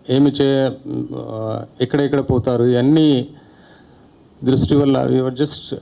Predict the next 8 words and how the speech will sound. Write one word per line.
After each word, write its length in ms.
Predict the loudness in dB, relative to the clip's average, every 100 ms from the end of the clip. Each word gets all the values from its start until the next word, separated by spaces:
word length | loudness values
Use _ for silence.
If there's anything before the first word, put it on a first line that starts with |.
| -16 -20 -20 -20 -20 -20 -20 -20 -20 -20 -20 -20 -20 -20 -20 -4
keeping 280 | 0 2 0 0
silent 340 | 0 2 0 0
and 100 | 0
observing 400 | -2 0 0 2 2
everything. 400 | 2 -2 0 -2 -4 -8 -20 -20 -20 -18 -18 -20 -20 -10
So 80 | -8 -2 -2
I 20 | 0
assure 440 | 0 0 2 2